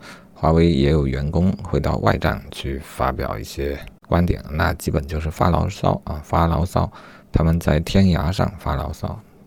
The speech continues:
我估计这个是挺早期的，那时候还玩天涯。任正非的应对，或者说对这类事情的反应，我觉得就非常的大气。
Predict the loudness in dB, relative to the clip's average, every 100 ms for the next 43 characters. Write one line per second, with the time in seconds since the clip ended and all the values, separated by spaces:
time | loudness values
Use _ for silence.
0 | -16 -14 -6 -4 -4 -6 -4 -2 0 -2
1 | -2 -4 -6 -10 -8 -8 -6 -4 -2 -2
2 | -4 -6 -6 -6 -6 -6 -4 -4 -4 -4
3 | -4 -4 -2 0 2 2 -2 -6 -8 _
4 | -20 -20 -20 -20 -14 -2 0 2 0 2
5 | -2 0 0 0 0 0 2 0 0 -6
6 | -6 0 2 2 2 2 2 0 0 0
7 | -2 -2 -2 -4 -4 -6 -4 -4 -4 -6
8 | -12 -10 -8 -6 -6 -8 -12 -20 -18 -2
9 | 0 0 -2 -2 -2 -2 -8 -8